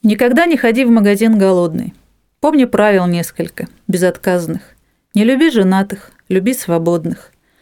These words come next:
Не расходуй силы свои напрасно. Так и есть. Влюбленные хорошеют, равнодушные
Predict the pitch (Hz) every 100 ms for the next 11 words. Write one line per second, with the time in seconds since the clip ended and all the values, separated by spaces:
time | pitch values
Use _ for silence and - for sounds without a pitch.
0 | _ _ - 220 262 262 - 320 208 196
1 | 269 240 202 185 190 220 180 - 180 190
2 | - - - _ _ _ _ _ _ _
3 | - 320 320 190 175 170 - - _ _
4 | - 190 196 254 311 240 165 190 - _
5 | _ - 175 175 - 262 262 233 - _
6 | _ _ _ _ _ 208 233 269 294 320
7 | - - 147